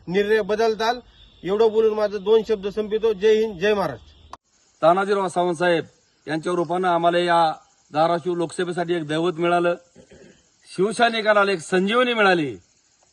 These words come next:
Speaker 2: आणि जे काय काम आमचं कुठंच होत नव्हतं, कारण का या शिवसेनेला जरी आपण लोकप्रतिनिधी निवडून दिले तरी शिवसैनिकांसाठी कोणत्याच लोकप्रतिनिधीने काम केलं नाही.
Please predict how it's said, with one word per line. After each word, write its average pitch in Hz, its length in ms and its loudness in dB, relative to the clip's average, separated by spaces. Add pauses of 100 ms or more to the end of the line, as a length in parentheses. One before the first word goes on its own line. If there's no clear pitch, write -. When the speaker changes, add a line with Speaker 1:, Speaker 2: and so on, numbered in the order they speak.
(140)
Speaker 2:
आणि 170 180 -4
जे 180 220 2
काय 214 200 2
काम 202 260 0
आमचं 190 260 -2
कुठंच 175 360 -2
होत 202 220 -2
नव्हतं, 170 420 -2 (360)
कारण 185 240 0
का 202 260 0 (120)
या 175 120 0
शिवसेनेला 196 680 0 (720)
जरी 170 180 2
आपण 190 240 0
लोकप्रतिनिधी 185 480 -2
निवडून 180 260 0
दिले 180 320 2 (320)
तरी 165 140 -6
शिवसैनिकांसाठी 180 800 -4
कोणत्याच 175 540 -4
लोकप्रतिनिधीने 190 480 -4
काम 175 200 0
केलं 151 240 -6
नाही. 135 180 -6